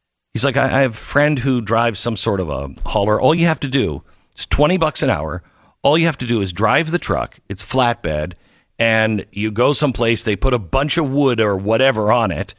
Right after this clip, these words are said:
You drive it to wherever you're supposed to drive it. You push a button and drive slowly, and the flatbed slowly lifts up, and all that stuff,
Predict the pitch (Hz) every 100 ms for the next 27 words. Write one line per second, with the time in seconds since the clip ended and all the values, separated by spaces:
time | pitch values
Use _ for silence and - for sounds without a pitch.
0 | _ _ _ _ _ _ - 110 135 98
1 | 127 139 160 165 - 135 139 139 135 123
2 | 117 127 131 123 127 110 120 117 92 98
3 | 110 98 160 - 131 135 135 98 107 110
4 | _ 104 110 107 123 131 110 - 165 160
5 | 113 110 101 98 - 139 131 101 117 107
6 | - 131 131 127 123 110 - _ _ _
7 | _ _ - 117 135 - 143 160 - -
8 | 110 113 123 127 117 - - 127 117 -
9 | -